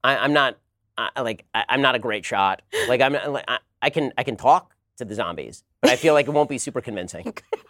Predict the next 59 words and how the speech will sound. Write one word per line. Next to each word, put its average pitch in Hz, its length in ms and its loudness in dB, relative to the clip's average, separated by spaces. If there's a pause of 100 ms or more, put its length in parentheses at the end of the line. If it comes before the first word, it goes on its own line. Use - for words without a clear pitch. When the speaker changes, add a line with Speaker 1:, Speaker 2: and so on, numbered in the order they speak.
(180)
Speaker 1:
Like, 110 120 2
so 127 420 4
my, 139 160 2
Speaker 2:
You 139 60 -4
Speaker 1:
my 143 80 4
Speaker 2:
debate. 160 160 4
Speaker 1:
skill, 180 200 8
my, 156 180 2
Speaker 2:
You 147 80 -6
Speaker 1:
yeah, 143 120 4
Speaker 2:
can - 80 4
debate 277 320 4
Speaker 1:
exactly. 247 80 -2
Speaker 2:
the 208 160 4
Speaker 1:
My 165 100 4
skill 196 220 4
Speaker 2:
zombies. 170 60 0
Speaker 1:
set 120 160 0
just 127 180 -4 (180)
does 127 240 2
not 117 320 0
meet 123 360 -2 (100)
with 127 160 -2
the, 110 220 -2
with 120 100 -4
the 131 80 -6
approval 123 380 0
of 98 120 -4 (140)
pre-civilization. 117 760 0 (220)
Speaker 2:
<laughs> - 80 -6 (360)
Speaker 1:
So 147 180 6
Speaker 2:
That's 135 120 4
Speaker 1:
it's, 135 80 0
Speaker 2:
really 147 160 0
Speaker 1:
it, - 100 -12
Speaker 2:
funny. 196 160 4
Speaker 1:
so 131 220 6
th-, 120 300 -16 (120)
yeah, 135 340 4
I 139 60 0
mean, 139 300 2 (460)
but 147 380 2
i-, - 60 -8 (120)
if, 156 220 -4
if 147 140 -4
the - 60 -14
question 170 200 2
is 127 80 -2
what 135 140 0
can 143 80 -4
I 131 40 -2
bring 120 140 0
with 123 160 0
me, 139 220 0 (100)
uh, 101 340 0
copy 135 460 0
of 110 220 -4
the 107 340 -8 (140)
complete, 139 600 -4